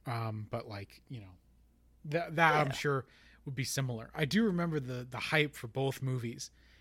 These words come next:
Speaker 1: being crazy, and I avoided both for years. I don't know how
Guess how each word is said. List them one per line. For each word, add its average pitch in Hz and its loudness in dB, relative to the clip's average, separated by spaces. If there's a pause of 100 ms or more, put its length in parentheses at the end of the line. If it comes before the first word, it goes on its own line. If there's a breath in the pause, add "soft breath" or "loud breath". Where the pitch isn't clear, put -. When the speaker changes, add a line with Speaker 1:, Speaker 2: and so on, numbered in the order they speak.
(120 soft breath)
Speaker 1:
being 117 -4
crazy, 135 4 (260 loud breath)
and 135 2
I 139 4
avoided 156 4
both 165 4
for - -2
years. 180 2
I 139 4
don't 170 0
know 160 0
how 143 -4